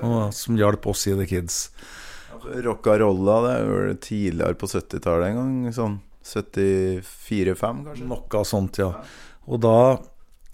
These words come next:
Speaker 1: og jeg kunne også fortelle at The Kids spilte på Paradiso Inn, før vi slo gjennom. Og jeg lurer kom-, på om det var én betalende. Han var finsk, og var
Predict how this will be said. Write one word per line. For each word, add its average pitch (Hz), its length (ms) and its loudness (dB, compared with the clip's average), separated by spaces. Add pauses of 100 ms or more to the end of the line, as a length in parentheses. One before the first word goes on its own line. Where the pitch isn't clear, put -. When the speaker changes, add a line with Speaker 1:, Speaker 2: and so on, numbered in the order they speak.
(160)
Speaker 1:
og 117 100 0
jeg 113 120 4
kunne 120 180 6
også 120 160 6
fortelle 117 340 4
at - 120 -14 (180)
The 117 80 2
Kids 117 380 -2 (100)
spilte 139 400 0
på 123 160 6 (120)
Paradiso 98 560 4
Inn, 95 280 2 (340)
før 120 240 2
vi 113 100 4
slo 117 200 4
gjennom. 90 340 2 (1200)
Og 113 460 2 (720)
jeg 110 80 0
lurer 113 420 6
kom-, 147 220 -4 (160)
på 127 140 2
om 113 80 4
det 110 80 4
var 113 180 2
én 113 400 4
betalende. 117 600 2 (1500)
Han 117 140 6
var 123 140 8
finsk, - 580 2 (140)
og - 500 -4
var 123 180 4